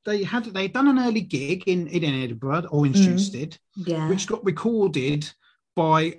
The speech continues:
Speaker 1: another musician from Joseph K.
Speaker 2: Yeah.
Speaker 1: Um,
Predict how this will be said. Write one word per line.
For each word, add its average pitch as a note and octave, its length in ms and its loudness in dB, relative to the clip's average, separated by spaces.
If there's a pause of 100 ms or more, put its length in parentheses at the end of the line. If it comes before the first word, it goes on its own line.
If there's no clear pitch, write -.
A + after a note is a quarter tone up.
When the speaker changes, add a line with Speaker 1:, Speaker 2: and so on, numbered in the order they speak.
Speaker 1:
another D#3 380 2
musician C#3 580 0
from C3 180 -6
Joseph C3 420 -2
K. A#2+ 320 -12 (340)
Speaker 2:
Yeah. D#3+ 400 0 (280)
Speaker 1:
Um, D3+ 480 2